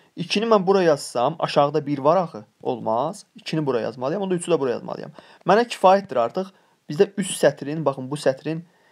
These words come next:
e, hansı ədədlər olduğunu deyir. Bir, üç, iki, dörd. Bu hardadır? Elə A variantında. Bir, üç, iki,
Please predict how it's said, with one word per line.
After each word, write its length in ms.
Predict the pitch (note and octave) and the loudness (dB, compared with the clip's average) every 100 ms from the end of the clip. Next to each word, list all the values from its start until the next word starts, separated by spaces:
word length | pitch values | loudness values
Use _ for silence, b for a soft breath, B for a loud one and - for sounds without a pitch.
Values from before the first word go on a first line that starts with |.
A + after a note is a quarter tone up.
| b - | b -10
e, 540 | B2 A#2+ A#2 A2+ A2 | -6 -6 -6 -8 -10
hansı 400 | A#2 C3+ C3 D3 | 0 2 2 0
ədədlər 180 | A#2 A#2+ | -2 -4
olduğunu 340 | A#2 G#2 A2 | -4 -4 -10
deyir. 240 | A#2 D3 F#3+ B B B | -8 -8 -8 B B B
Bir, 320 | D3 G#3+ G#3+ - - | -2 0 0 -6 -4
üç, 280 | G3+ G3+ - | -2 -2 -10
iki, 380 | - - F#3 B2+ | -10 -6 -6 0
dörd. 240 | B2+ A2+ - _ _ _ _ _ _ _ | 2 2 -2 _ _ _ _ _ _ _
Bu 180 | - D3+ | -4 2
hardadır? 520 | D#3 C3+ A#2 D3 F3 | 2 2 0 -2 -2
Elə 200 | - C3+ - | -4 -2 2
A 180 | C#3 | 2
variantında. 640 | A#2+ G#2+ - - - - - _ _ _ _ _ - | 2 -2 -6 -12 -18 -20 -20 _ _ _ _ _ -10
Bir, 300 | D#3 D#3+ - - | -8 -8 -12 -12
üç, 400 | C3+ C#3+ D3+ - | -8 -8 -10 -14
iki, 560 | - - B2+ C3 C#3+ | -18 -8 -6 -4 -6